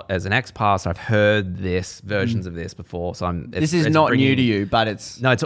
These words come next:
Speaker 1: no, it's, I mean, some of the aspects of the political nature of it are, but, like, in
Speaker 2: Ah,
Speaker 1: terms
Speaker 2: yes.
Speaker 1: of those conversations as a part of, you know, this, that's why the, the sweat beating down the guy with, the,
Speaker 2: <laughs>
Speaker 1: with his
Speaker 2: You're like
Speaker 1: countrymen still off.
Speaker 2: <laughs> Yeah.
Speaker 1: Maybe you've been in that situation.
Speaker 2: <laughs> Yeah.
Speaker 1: Um, and so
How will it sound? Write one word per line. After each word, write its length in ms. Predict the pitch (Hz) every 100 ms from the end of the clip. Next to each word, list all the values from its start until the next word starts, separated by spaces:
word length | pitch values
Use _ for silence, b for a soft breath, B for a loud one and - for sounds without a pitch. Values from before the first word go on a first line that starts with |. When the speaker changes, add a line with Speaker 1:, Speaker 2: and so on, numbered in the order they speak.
| 151
Speaker 1:
no, 300 | 160 175 165
it's, 260 | 139 123 - _ _ _ _ _
I 60 | 123
mean, 220 | 110 104
some 200 | - 123
of 60 | 110
the 80 |
aspects 340 | 101 98 101 -
of 60 |
the 80 | 90
political 400 | 90 101 104 120
nature 240 | 143 147 151
of 80 |
it 100 | 143
are, 140 | 143 139
but, 160 | 104
like, 160 | 82 98
in 80 | 104
Speaker 2:
Ah, 60 |
Speaker 1:
terms 260 | 110 107 104
Speaker 2:
yes. 100 | 101
Speaker 1:
of 240 | 92 - - _ _ _ _ _ _ _ _
those 200 | 104 95
conversations 640 | - 101 92 82 87 135
as 120 | 110 98
a 40 |
part 260 | 104 101 135
of, 120 | 127
you 60 | 80
know, 80 |
this, 280 | 101 90 - - -
that's 160 | - -
why 140 | 95
the, 100 | 85
the 140 | - -
sweat 380 | - 95 - - - -
beating 280 | 139 107 104
down 260 | 98 98 101
the 300 | 95 101 98
guy 240 | 98 98
with, 100 | 117
the, 60 | 131
Speaker 2:
<laughs> 60 | 202
Speaker 1:
with 120 | 202
his 100 | 190 175
Speaker 2:
You're 80 |
like 100 | 156
Speaker 1:
countrymen 260 | 143 131 117
still 240 | - 117
off. 260 | 107 110 113
Speaker 2:
<laughs> 40 | -
Yeah. 400 | 151 123 135 139
Speaker 1:
Maybe 180 | 110 104
you've 100 | 110
been 180 | 101 101
in 60 | 107
that 140 | 107
situation. 640 | 113 117 107 104 139 -
Speaker 2:
<laughs> 20 | 139
Yeah. 400 | 147 127 123 117
Speaker 1:
Um, 240 | 113 101 -
and 200 | 117 107
so 480 | 120 110 104 98